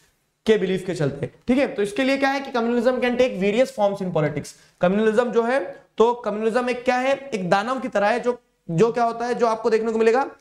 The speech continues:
कि अलग-अलग तरह के फॉर्म ले सकता है पॉलिटिक्स में कम्युनलिज्म।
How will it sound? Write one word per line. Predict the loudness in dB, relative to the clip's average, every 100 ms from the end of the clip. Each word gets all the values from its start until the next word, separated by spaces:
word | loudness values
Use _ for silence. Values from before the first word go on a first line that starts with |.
| _ _ 0
कि | 0 0 -6 -16 -20 _ _ 0
अलग-अलग | 2 0 -2
तरह | -2 -2
के | -4
फॉर्म | 0 0 2
ले | 0
सकता | -2 -2 -2
है | 0
पॉलिटिक्स | -2 -4 -6 -4
में | -2
कम्युनलिज्म। | 0 0 0 -2